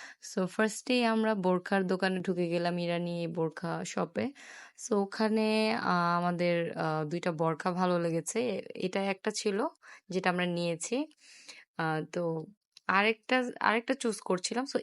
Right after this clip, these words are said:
এই দুইটা থেকে আমার, আহ, মানে, আমরা একটা নিব। দুইটা বোরখাই খুব সুন্দর ছিল। আর এই বোরখাটা নেওয়া হচ্ছিল আমার, আহ, জায়ের জন্য। So, finally আমরা ওখান থেকে এই বোরখাটা চুজ করি। আর এটা কালারটাও খুব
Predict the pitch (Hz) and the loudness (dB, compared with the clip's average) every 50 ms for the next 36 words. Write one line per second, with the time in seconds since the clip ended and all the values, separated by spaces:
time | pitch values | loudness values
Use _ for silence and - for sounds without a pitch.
0 | - - 185 254 269 277 262 226 - 254 240 247 233 - 233 220 - - 226 208 | -2 0 2 4 4 4 4 2 0 -2 0 0 -2 0 -2 -2 0 2 2 2
1 | 190 185 185 180 175 175 175 175 175 170 - - - 175 170 160 156 156 156 156 | 4 2 2 2 2 4 4 2 0 -2 -6 -4 -2 0 0 2 2 2 0 -2
2 | 165 165 165 165 165 160 - - 180 180 180 180 180 180 180 180 - - 196 190 | -2 -2 -2 -2 -2 -2 0 0 0 2 2 2 2 2 0 -2 -2 -2 0 0
3 | 185 165 147 156 147 - - - - - - - - - 175 170 190 190 202 202 | 0 0 0 -4 -6 -8 -10 -18 -18 -18 -18 -18 -12 -8 -2 0 0 2 2 0
4 | 196 202 196 196 - - 233 233 - - 247 - - - 233 226 208 196 190 180 | 2 0 0 0 -2 -4 -6 -6 -6 -8 -10 -10 -6 -2 0 0 2 2 0 -2
5 | - - 202 196 214 262 320 - _ _ _ _ _ - - - 180 170 165 170 | -2 -2 -2 0 0 -2 -4 -6 _ _ _ _ _ -16 -8 -4 -2 -2 0 0
6 | 170 170 165 175 180 175 - 190 190 - 190 190 180 180 180 185 185 180 185 - | 0 0 0 0 0 0 -2 -4 -2 0 0 2 2 2 2 2 0 -2 -2 -4
7 | - 185 185 185 180 175 175 175 175 175 - - - - - - _ - 170 165 | -4 -2 -2 0 0 0 0 -2 -2 -4 -6 -12 -18 -18 -18 -12 _ -2 0 0
8 | 160 151 170 180 170 170 175 180 180 175 - 190 190 185 185 190 208 262 294 294 | 0 2 2 2 2 4 2 2 0 0 0 -2 0 0 0 0 0 0 -2 -2
9 | 285 - - - - - 349 381 392 - - - 208 - - 233 226 233 240 254 | -6 -18 -18 -18 -18 -18 -16 -16 -14 -8 0 -2 0 6 6 6 8 8 8 8
10 | 254 262 262 262 254 254 262 247 233 220 - 247 233 240 233 - 240 226 208 190 | 8 8 8 8 8 10 10 8 8 8 8 6 6 6 4 6 8 8 8 8
11 | 180 180 185 185 180 185 - 214 208 208 226 214 - - 233 220 196 - - - | 8 8 6 6 6 4 2 2 4 4 2 2 2 2 0 2 0 -2 -2 2
12 | 233 226 226 262 349 381 - - - - - - - _ - - 190 185 190 196 | 4 6 6 6 4 2 -2 -12 -20 -18 -18 -18 -14 _ -2 0 2 2 2 2
13 | - 208 208 - 202 196 202 202 196 - - 214 208 208 208 - - - - 247 | 2 0 2 2 4 6 6 6 4 4 4 4 4 4 2 0 -4 2 4 6
14 | 247 220 220 | 6 4 2